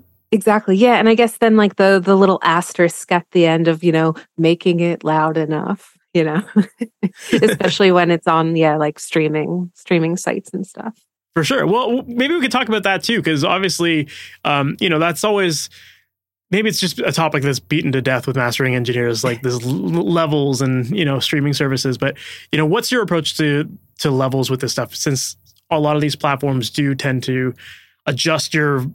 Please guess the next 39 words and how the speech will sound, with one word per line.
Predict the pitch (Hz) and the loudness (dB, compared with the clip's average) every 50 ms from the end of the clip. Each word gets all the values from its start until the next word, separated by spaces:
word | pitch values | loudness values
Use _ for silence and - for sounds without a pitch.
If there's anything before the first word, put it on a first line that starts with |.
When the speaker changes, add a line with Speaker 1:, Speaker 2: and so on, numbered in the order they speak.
| _ _ - | _ _ -4
Speaker 2:
volumes | 143 156 147 143 143 147 147 139 127 | -2 0 0 2 2 0 0 0 0
after | 147 147 147 - | -2 -2 -2 -2
the | 151 143 | -2 -2
fact | - 151 135 127 208 | 0 -2 -2 0 -2
anyway. | 220 185 139 135 147 76 - 147 - | -2 -2 -2 -2 -2 -2 -2 -2 -2
So, | - - 151 147 143 139 143 | -2 0 0 0 0 -2 -2
you | - 160 143 | -2 -2 0
know, | 135 131 123 131 _ _ _ _ _ _ _ | 0 -2 -4 -6 _ _ _ _ _ _ _
with | - 143 143 165 147 151 | -6 -2 -2 -2 0 0
that | 170 170 160 | 0 0 0
in | 160 156 | 0 0
mind, | 147 156 160 170 170 151 147 139 127 - - - _ _ _ _ _ _ - | 2 2 2 4 2 2 0 -2 -4 -6 -12 -16 _ _ _ _ _ _ -6
what's, | 139 143 147 147 - - - | -4 -4 -4 -4 -6 -6 -4
how, | 180 156 - - - | -4 -2 -2 -2 0
how | 143 160 | -2 -2
do | 156 | 0
you | 147 143 156 151 | 0 0 -2 -2
approach | 147 143 131 123 - 139 | -2 -2 -4 -2 -2 -4
your | 131 | -4
masters? | 127 127 131 - - 78 78 - - - _ _ _ _ _ _ _ _ - | -4 -4 -6 -6 -6 -6 -6 -6 -8 -12 _ _ _ _ _ _ _ _ -2
Speaker 1:
Yeah. | 202 226 277 285 226 185 | 0 2 2 2 0 -2
So | - - - 233 220 - - - | -4 0 2 2 2 2 -2 -2
I | - 196 208 220 226 240 247 254 269 277 262 - | 0 2 4 4 4 2 2 2 2 2 0 2
am | - 220 214 208 | 2 4 4 4
very | 185 185 196 196 196 196 208 208 | 2 4 4 4 4 4 4 4
much | 202 196 190 190 190 - - - - - - - - _ _ _ _ _ _ - | 4 4 2 2 0 -2 -6 -8 -8 -8 -10 -12 -16 _ _ _ _ _ _ 0
in | 196 196 | 2 4
the | 196 | 4
mindset | 180 175 175 170 175 185 180 170 - - 190 180 180 - | 4 4 4 2 2 0 -2 -2 -2 -2 0 0 0 0
of, | - 170 170 165 160 160 - | 0 0 0 0 0 -2 -2
like, | 175 160 160 160 156 - - | 0 2 2 0 -2 -2 -4
you | 156 | -2
know, | 156 156 156 | -2 0 -2
one | 156 151 160 160 160 160 160 | 0 0 0 0 2 0 0
master | 156 151 160 - - - - 160 156 156 160 | -2 -4 -6 -10 -10 -4 -2 0 0 0 0
to | 160 - - 170 | -2 -8 -10 -6
rule | 151 156 156 160 156 | -2 0 0 2 2
them | 160 160 156 151 | 2 2 2 2
all. | 151 156 156 160 175 | 0 0 0 -2 -4